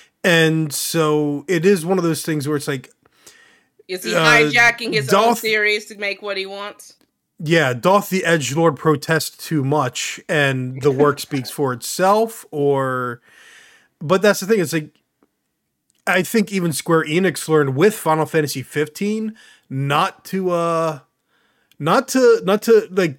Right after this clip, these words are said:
Speaker 1: keep him off the leash, because, like, Final Fantasy seven Remake had a co-director, Kingdom Hearts three had a co-director,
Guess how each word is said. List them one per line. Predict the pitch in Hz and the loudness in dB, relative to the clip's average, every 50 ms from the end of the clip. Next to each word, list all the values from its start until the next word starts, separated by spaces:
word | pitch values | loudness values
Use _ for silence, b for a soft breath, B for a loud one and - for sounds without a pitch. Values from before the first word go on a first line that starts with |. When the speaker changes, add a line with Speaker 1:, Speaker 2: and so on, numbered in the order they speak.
| _ _ | _ _
Speaker 1:
keep | - - - 196 185 151 - | -18 -8 -4 -2 -2 -2 -2
him | 175 175 180 | -6 -6 -4
off | - 165 165 151 - - | -2 0 0 0 -2 -2
the | 139 143 | -4 -2
leash, | 135 131 135 127 107 87 - - - - - | -2 -2 -4 -6 -8 -10 -12 -12 -12 -12 -10
because, | - 135 123 - 156 151 143 139 135 127 123 | -8 -8 -4 -2 0 0 0 0 -2 -4 -4
like, | 139 135 135 - - _ _ | -6 -6 -6 -10 -14 _ _
Final | - - 160 170 170 | -6 0 0 0 2
Fantasy | - 196 170 143 160 | 2 -2 -2 -2 -4
seven | - - 170 151 143 135 123 | -2 -2 -2 -2 -2 -4 -4
Remake | 143 156 160 160 165 151 | -2 -2 0 0 -2 -2
had | 147 147 143 | -2 -2 -2
a | 151 | -2
co-director, | 143 - 160 151 147 151 151 156 156 156 - 160 160 147 | -2 0 0 0 2 2 2 0 0 0 -2 -6 -6 -4
Kingdom | - 151 131 123 117 | -6 -8 -8 -8 -8
Hearts | 117 117 117 - - - | -8 -8 -10 -10 -12 -12
three | - 147 151 156 | -8 -4 -2 0
had | 151 147 147 | 0 0 -2
a | 151 | -2
co-director, | 147 156 156 147 147 147 151 147 147 - 160 156 160 151 | -4 -6 -6 -4 -2 -2 -2 -2 -4 -6 -8 -8 -8 -8